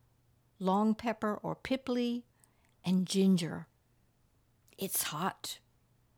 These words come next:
and so must be used with caution.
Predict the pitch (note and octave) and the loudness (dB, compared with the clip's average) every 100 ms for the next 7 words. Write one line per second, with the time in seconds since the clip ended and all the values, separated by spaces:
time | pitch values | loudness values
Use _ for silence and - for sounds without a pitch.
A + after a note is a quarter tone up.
0 | _ _ _ - - - - G3 - - | _ _ _ -20 -20 -10 -2 0 2 2
1 | A3 G#3 G3+ G3+ - _ _ _ _ _ | 4 6 4 2 -6 _ _ _ _ _
2 | _ _ _ G3+ A3 A#3 A#3+ - - - | _ _ _ 0 2 2 0 -4 -10 -4
3 | G3 F3+ F3 F#3 A3+ A3+ A3+ A3 A3 - | -2 -2 -2 0 2 2 2 0 0 -2
4 | - - _ - A3+ - C#4+ C#4+ C4+ - | -6 -18 _ -6 -4 -2 -2 0 -2 -4
5 | E3 D#3 | -6 -8